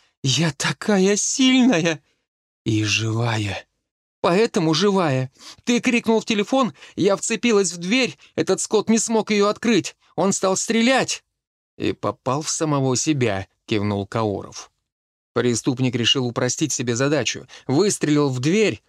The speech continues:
приняв ее за дешевую подделку с фальшивым бронированием, но просчитался. Пули не справились с остальной плитой,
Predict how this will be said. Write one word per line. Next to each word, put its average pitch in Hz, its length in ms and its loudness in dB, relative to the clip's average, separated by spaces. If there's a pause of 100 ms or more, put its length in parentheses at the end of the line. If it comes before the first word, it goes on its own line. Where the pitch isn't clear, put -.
(120)
приняв 127 380 -2
ее 131 140 2
за 123 140 -2
дешевую 139 460 0
подделку 135 760 -2
с - 100 -8
фальшивым 131 580 0
бронированием, 135 840 2
но 143 140 0
просчитался. 131 920 -2 (280)
Пули 170 260 4
не 160 120 2
справились 135 520 0
с - 40 -4
остальной 139 420 0
плитой, 143 520 0